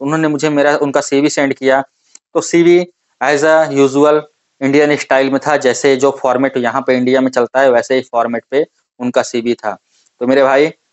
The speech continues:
अगर आप अब्रॉड्स के लिए apply करना चाहते हैं, आप Gulf के लिए, Saudi, Dubai, Oman, Qatar, Bahrain, मस्कत, Kuwait के लिए apply करना चाहते हैं, या फिर किसी और foreign country के लिए apply करना चाहते हैं, European country हो, Asian country, अगर कहीं के लिए भी आप apply करना चाहते हैं,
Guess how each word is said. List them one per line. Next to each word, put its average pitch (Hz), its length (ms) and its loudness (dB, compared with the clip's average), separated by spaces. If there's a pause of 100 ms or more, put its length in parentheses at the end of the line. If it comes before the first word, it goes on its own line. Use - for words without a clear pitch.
(120)
अगर 139 240 0
आप 147 300 -2
अब्रॉड्स 139 420 -2
के 151 100 -2
लिए 143 120 2
apply 139 280 0
करना 143 300 -2
चाहते 135 320 -2
हैं, 143 140 -2
आप 127 260 -2
Gulf 131 200 0
के 135 120 -6
लिए, 131 200 2
Saudi, 123 320 -2
Dubai, 127 360 0
Oman, 123 300 -2
Qatar, 127 280 -2
Bahrain, 123 400 -2
मस्कत, 123 320 -6
Kuwait 117 320 -6
के 135 100 -6
लिए 135 100 2
apply 127 280 0
करना 127 340 -2
चाहते 123 320 -2
हैं, 131 200 -4 (600)
या 196 140 4
फिर 214 120 0
किसी 220 300 2
और 214 140 4
foreign 214 320 0
country 190 300 -2
के 185 120 -2
लिए 175 80 4
apply 160 260 2
करना 151 280 -2
चाहते 143 340 -2
हैं, 160 120 0
European 139 400 2
country 135 320 -2
हो, 151 120 2
Asian 139 300 -2
country, 131 300 -2
अगर 147 160 2 (120)
कहीं 202 180 -2
के 202 100 0
लिए 180 160 2
भी 170 80 0
आप 160 100 2
apply 151 240 -2
करना 139 280 -2
चाहते 127 300 -2
हैं, 151 240 -2